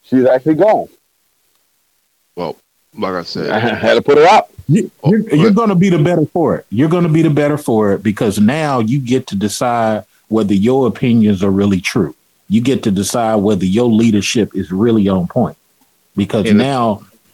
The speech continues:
Speaker 3: there is no teammate. Go ahead, Double.
Speaker 2: Okay, question real quick. Uh, was it Judge I was just talking about the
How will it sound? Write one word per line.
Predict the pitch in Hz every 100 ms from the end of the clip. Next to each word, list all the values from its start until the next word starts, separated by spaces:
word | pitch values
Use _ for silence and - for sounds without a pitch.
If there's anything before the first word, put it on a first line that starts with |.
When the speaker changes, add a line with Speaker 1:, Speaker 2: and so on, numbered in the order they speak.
| _ 113 -
Speaker 3:
there | 90 127
is | 147 110
no | 110
teammate. | 98 120 92 90 71
Go | 101
ahead, | 131 123 87
Double. | 90 85 - _ _ _
Speaker 2:
Okay, | 110 107 98 -
question | - 143 139 - 90 90
real | 90
quick. | 85 - 87 78 -
Uh, | 92 90 85 78 - _ _
was | 92 107
it | 104 87
Judge | 113 123
I |
was | 131 131
just | 135
talking | 147 135 131
about | 123 110 107 104
the | 90